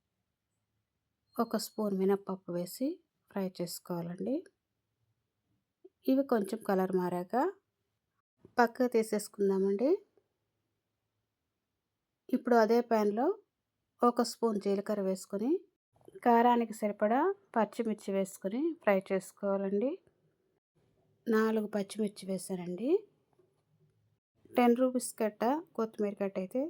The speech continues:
తీసుకున్నానండి. ఇవి ఫ్రై అయ్యాక పక్కకు తీసేసుకోవాలి. ఇప్పుడు అదే ప్యాన్‌లో కొంచెం ఆయిల్ వేసుకొని రెండు టమాటోస్ని కట్ చేసుకొని రెండు టమాటోస్ వేసుకొని అందులోనే కడిగి పెట్టుకున్నటువంటి కొత్తిమీరని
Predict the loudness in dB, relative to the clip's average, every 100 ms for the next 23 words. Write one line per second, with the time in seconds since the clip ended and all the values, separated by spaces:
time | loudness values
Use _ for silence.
0 | -6 -10 -10 -6 -2 0 -2 -2 -2 -4
1 | -8 _ _ _ _ _ _ _ _ _
2 | 0 2 2 2 2 2 0 0 -4 -2
3 | -4 -4 -6 -6 -6 -6 -8 -6 -6 -4
4 | 0 0 0 -6 _ 2 2 2 0 2
5 | 2 2 0 -2 -4 0 0 2 0 0
6 | 0 -4 -4 -6 -6 -2 0 0 -2 _
7 | _ _ _ _ _ 2 2 2 0 0
8 | 0 -2 -2 -2 -2 -6 -4 -4 -4 -4
9 | -2 0 -2 -6 _ _ _ _ _ _
10 | _ _ _ _ -4 -2 0 -2 -2 -2
11 | -4 -4 -6 -6 -6 -6 -4 -4 -4 _
12 | 0 0 2 0 -2 0 -2 -2 -2 -6
13 | -4 -4 -4 -4 -8 -4 -6 -6 -12 _
14 | _ _ -6 -4 0 0 0